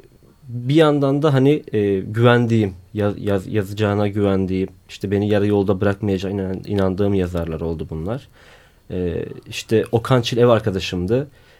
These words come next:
E, sürekli bastırıyordum, "Yazdın mı, yazdın mı, yazdın mı?" diye. İşte iki sayfa yazdım, "Dur geliyor, çok güzel bir final olacak." diye sürekli konuşuyorduk.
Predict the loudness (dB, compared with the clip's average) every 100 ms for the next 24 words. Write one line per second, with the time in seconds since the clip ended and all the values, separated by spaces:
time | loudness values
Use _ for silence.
0 | _ -2 -2 -2 2 0 0 0 0 0
1 | 2 2 2 0 0 -2 -2 -2 0 -2
2 | -2 -4 -4 -4 -4 -6 -6 -4 -4 -4
3 | -6 -18 _ -18 -6 -4 -4 -4 -2 0
4 | 0 0 0 -2 -2 -2 -2 -2 -2 0
5 | -2 -6 -10 -4 -2 -2 -2 -2 0 -2
6 | -6 -6 -6 -6 -6 -6 -4 -4 -2 -4
7 | -2 -8